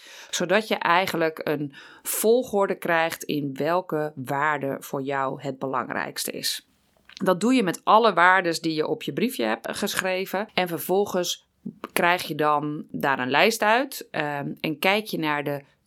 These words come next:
top vijf van de belangrijkste waarden. Want een waarde of vijf, dat is eigenlijk wat je echt, nou, ik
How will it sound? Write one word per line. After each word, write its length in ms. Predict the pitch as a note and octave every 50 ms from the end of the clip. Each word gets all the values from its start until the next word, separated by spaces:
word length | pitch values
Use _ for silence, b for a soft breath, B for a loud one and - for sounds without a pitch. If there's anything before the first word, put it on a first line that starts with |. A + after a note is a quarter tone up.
| _
top 220 | - G#3 G3+ G3+ - _
vijf 600 | - - - - F#3 F#3 G3+ A#3+ D4 C#4+ - -
van 280 | - - - G3 F#3+ F#3
de 80 | F3 D#3
belangrijkste 680 | D#3+ D#3+ D#3 D#3 D3+ D3 C#3+ C3+ C3+ C3+ - - C#3+
waarden. 480 | - - - - - - - - - E3
Want 320 | - - D#3 - - -
een 180 | - F3 D#3 D3+
waarde 380 | D3 E3+ F3 F#3 G3 G3+ G3 F3+
of 140 | - - -
vijf, 520 | - - - G3 F#3+ G3+ A3 A#3+ A#3 F#3+
dat 200 | D3 E3+ F#3+ F#3+
is 100 | G#3+ G3
eigenlijk 460 | - - - F3+ F#3+ F#3 - D#3+ -
wat 180 | - D#3 D3+ -
je 80 | -
echt, 320 | - E3 D#3 - - - -
nou, 140 | D3+ B2 - -
ik 180 | - - -